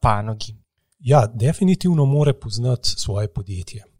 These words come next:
Speaker 2: Zelo težko je mogoče pripeljati Cinota od zunaj, mislim, čisto ne-, nekoga, ki podjetja dejansko ne pozna. Dobro je, če pozna kulturo podjetja, dobro je, če pozna procese v podjetju in njihove izzive,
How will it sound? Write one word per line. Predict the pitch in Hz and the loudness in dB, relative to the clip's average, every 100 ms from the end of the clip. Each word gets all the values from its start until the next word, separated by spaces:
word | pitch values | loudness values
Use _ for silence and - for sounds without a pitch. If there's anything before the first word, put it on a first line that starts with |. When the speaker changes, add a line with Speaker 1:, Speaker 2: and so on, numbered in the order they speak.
| 120 | -6
Speaker 2:
Zelo | 113 | -4
težko | - 165 - 156 | -2 -2 2 2
je | |
mogoče | 135 139 - 135 | 2 0 -2 -4
pripeljati | 117 - 135 139 - - - | -6 -4 0 0 -2 -8 -4
Cinota | - 139 135 - 113 | -2 0 -2 -2 -6
od | - 113 90 | -6 -12 -12
zunaj, | - 143 156 98 | -8 -4 -4 -6
mislim, | 107 107 104 | -8 -10 -8
čisto | 127 - 120 | -6 -6 -6
ne-, | 117 | -10
nekoga, | 113 - 127 117 | -14 -8 -6 -4
ki | - 113 107 104 | -4 -4 -4 -4
podjetja | 110 120 135 123 113 | -4 -2 -2 -2 -4
dejansko | 120 107 107 139 - 123 107 98 - | -6 -6 -4 -2 -2 -2 -4 -8 -16
ne | 135 110 | -12 -10
pozna. | - 104 127 151 156 - _ _ - | -6 -4 0 0 -2 -6 _ _ 0
Dobro | 127 156 156 | 0 2 2
je, | 151 143 | 2 0
če | - | -2
pozna | - 110 123 | -6 -2 -2
kulturo | - 117 - 123 101 | 0 -4 -2 -2 -2
podjetja, | - 107 98 90 104 | -6 -10 -12 -10 -8
dobro | 98 131 131 | -6 -4 -2
je, | 135 | -2
če | - - | -4 -8
pozna | 117 120 | -8 -8
procese | - 107 - 151 - 151 | -8 -6 -2 -2 -2 -4
v | 147 | -4
podjetju | - 113 147 160 143 123 - _ _ _ _ | -6 -4 -6 -4 -4 -4 -6 _ _ _ _
in | 110 113 | -4 -2
njihove | 147 143 123 120 | -2 0 0 -2
izzive, | 120 104 110 165 175 170 | -6 -4 0 2 2 0